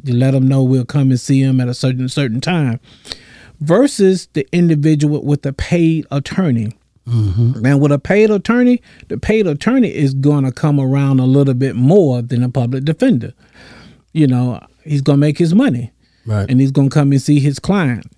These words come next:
Speaker 1: And from that point, that's when you are able to talk to him and get more preparations for going to court. But if you got a public defender, like we used to say in the Navy, "Hurry up and wait." He'll be there when he get there.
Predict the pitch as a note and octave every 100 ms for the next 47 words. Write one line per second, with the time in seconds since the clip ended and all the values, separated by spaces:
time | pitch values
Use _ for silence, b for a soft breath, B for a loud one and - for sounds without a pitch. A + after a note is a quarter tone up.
0 | - G#2+ C#3 C#3 C3+ C3 B2+ D3 C3 D3+
1 | A#3 - D3+ D3 D3 - _ _ _ -
2 | B2+ D3 D3+ D3+ - D3 C#3+ D3 D3 C#3+
3 | C#3+ C#3 C3+ B2+ D3+ C#3 - C#3 C3+ C3
4 | B2+ C3+ C#3 C3 B2+ - C3+ C#3 C3 C3+
5 | C3 C3 B2+ - C3+ C3 B2+ B2+ b b
6 | b _ B2 C#3 C3+ B2+ A#2 E3 B2 -
7 | b b - B2+ D#3 E3+ G3+ G3 G#3+ G#3
8 | G3+ F#3+ - A3+ A3+ A3 b b b b
9 | b b b - C3+ B2+ C#3+ D3+ D3+ C#3+
10 | D3+ D3 C#3+ C#3+ E3 C3 B2 A#2+ C3 C3+
11 | C3+ C#3 D3 C#3 - b b _ B2+ -
12 | _ C3 A#2+ C3 C3 C3+ C3 C3 B2+ C#3+
13 | D3 - G#2+